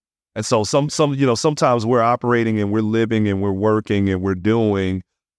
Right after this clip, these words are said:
and, and we're wondering how much of a difference we're making,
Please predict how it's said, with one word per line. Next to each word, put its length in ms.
and, 560
and 200
we're 100
wondering 760
how 220
much 240
of 100
a 60
difference 520
we're 200
making, 720